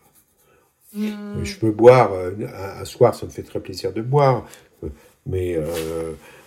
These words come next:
Speaker 2: d'abord, euh, je suis pas quelqu'un qui boit, alors, euh, à part quand je rencontre des amis, et, euh, mais, euh, aller dans, dans des bars, et cetera, euh, bon, euh, à, à partir d'un moment, je m'emmerde.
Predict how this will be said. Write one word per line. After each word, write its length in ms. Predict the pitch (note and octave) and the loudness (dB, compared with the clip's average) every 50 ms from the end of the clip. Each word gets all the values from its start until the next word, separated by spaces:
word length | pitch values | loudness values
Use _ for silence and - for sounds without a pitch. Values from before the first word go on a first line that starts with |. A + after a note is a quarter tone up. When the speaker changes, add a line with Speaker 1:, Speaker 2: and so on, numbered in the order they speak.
| - - _ - - - - - A#2+ | -20 -20 _ -20 -20 -20 -18 -8 2
Speaker 2:
d'abord, 360 | G#2+ A#2+ A#2 A#2 A#2 G#2+ G2 | 4 4 6 6 6 4 4
euh, 320 | F2+ F#2 F#2+ G2 G#2 G#2 - | -2 -4 -10 -12 -12 -12 -10
je 100 | - - | -8 -8
suis 140 | - - B2 | -6 -4 0
pas 160 | - - B2 | 6 6 6
quelqu'un 300 | - - C3 C3+ - A#2 | 6 4 -2 0 -2 -6
qui 160 | A2 - - G#2+ | -6 -6 -8 -6
boit, 320 | G#2 A2 A#2 A2 G2+ F#2+ | 0 6 6 6 6 6
alors, 220 | E2+ F2 F2 E2+ F2 | 2 -4 -6 -4 -4
euh, 340 | F2 F2 F2 F2+ E2+ E2+ F2 F#2 | -2 -2 0 -2 -2 -2 -4 -6
à 60 | F#2+ | -6
part 240 | - - A2+ F#2+ - | 0 0 0 0 0
quand 140 | - F#2+ F2+ | -4 -12 -14
je 120 | - - | -14 -14
rencontre 420 | - - G2 E2 - - G2+ F#2+ F2 | -10 -8 -8 -8 -8 -10 -12 -12 -10
des 200 | F#2 F2 D#2+ G2 | -10 -10 -8 -8
amis, 440 | F#2+ F2+ G#2+ A#2+ B2+ C#3 C3+ C3 - - - - _ _ - | -8 -4 0 4 4 4 4 2 0 -8 -20 -20 _ _ -8
et, 280 | - G2 F#2+ F#2+ F#2 F2+ | -6 -6 -4 -6 -6 -8
euh, 220 | F2 F2+ F2+ F2 - - - - - _ _ _ - - | -12 -12 -14 -16 -18 -18 -20 -20 -20 _ _ _ -18 -14
mais, 300 | F#2+ G2 - - D2+ D2+ | -14 -12 -12 -12 -14 -14
euh, 360 | D2 D2+ D2+ - - F#2+ G2 | -14 -14 -14 -14 -14 -14 -14
aller 200 | G2 G#2 G#2 G#2 G#2 | -10 -6 -4 -4 -4
dans, 140 | - F#2 F2+ E2 G2 F#2 D#2+ | -6 -10 -12 -14 -14 -16 -14
dans 160 | - E2+ E2+ | -14 -14 -14
des 160 | E2 F2+ F#2 D#2+ | -12 -12 -14 -10
bars, 420 | D#2 G2+ F#2+ G2+ G#2+ G2+ F#2+ F#2+ | -8 -4 -2 -2 -2 -2 -4 -6
et 60 | E2 | -8
cetera, 720 | - - - E2 - - G2 F2+ G#2 A2+ A2+ A2+ G#2+ G2+ F2+ F2 | -10 -12 -14 -14 -10 -8 -8 -4 -2 -2 -2 -2 -2 -4 -6 -10
euh, 60 | E2+ E2+ E2 D#2 _ - _ _ _ _ _ _ _ | -12 -14 -16 -20 _ -20 _ _ _ _ _ _ _
bon, 240 | - G#2 G#2 F#2 E2+ C2+ | -8 -6 -6 -6 -6 -10
euh, 20 | C#2 - - - - - - - E2+ E2+ - - - - - | -14 -18 -20 -20 -20 -20 -20 -20 -18 -18 -18 -18 -20 -20 -18
à, 60 | G2 | -16
à 40 | F#2 | -10
partir 300 | - F#2+ F2 - G#2+ F2 | -8 -8 -8 -8 -8 -10
d'un 60 | D#2+ | -10
moment, 220 | E2 E2+ E2+ G2 G#2 | -12 -14 -14 -14 -16
je 100 | G#2 - | -16 -16
m'emmerde. 340 | D#2+ D#2 D#2+ G2 G2 F#2 | -16 -16 -16 -16 -18 -20